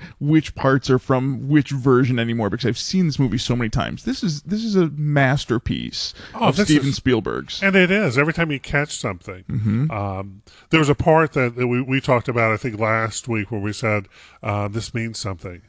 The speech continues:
Speaker 1: This
Speaker 2: When
Speaker 1: is important.
Speaker 2: It's right. When they're making, when he's making th-, the family of four
Speaker 1: Uh-huh.
Speaker 2: made, like, mashed potatoes for, like, ten.
Speaker 1: Yeah.
Speaker 2: I, I
Speaker 1: <laughs> It's a lot of mashed potatoes you got there.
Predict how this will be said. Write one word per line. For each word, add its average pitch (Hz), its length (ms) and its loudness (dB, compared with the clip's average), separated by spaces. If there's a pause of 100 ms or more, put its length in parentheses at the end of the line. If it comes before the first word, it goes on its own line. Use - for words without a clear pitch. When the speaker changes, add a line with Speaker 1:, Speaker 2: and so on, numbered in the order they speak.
Speaker 1:
This - 160 -10
Speaker 2:
When 135 100 0
Speaker 1:
is 117 40 0
important. 123 600 -2
Speaker 2:
It's 123 180 -4
right. 110 140 -2
When 117 140 0
they're 120 80 2
making, 117 440 -4
when 113 120 2
he's 107 200 -2
making 123 380 0 (420)
th-, 120 240 -12
the 123 160 -2
family 175 600 2
of 143 180 -2
four 98 520 0
Speaker 1:
Uh-huh. 135 320 4 (340)
Speaker 2:
made, 131 440 0
like, 113 240 2 (120)
mashed 123 260 2
potatoes 110 420 -4
for, - 160 -6
like, 98 220 -2 (120)
ten. 98 340 -4
Speaker 1:
Yeah. 120 300 2
Speaker 2:
I, 117 160 0
I 110 40 -6 (100)
Speaker 1:
<laughs> - 100 -20
It's - 100 -4
a 175 40 4
lot 107 340 0
of 156 60 4
mashed 127 240 2
potatoes 139 380 2
you 127 60 0
got 107 240 2
there. 80 260 0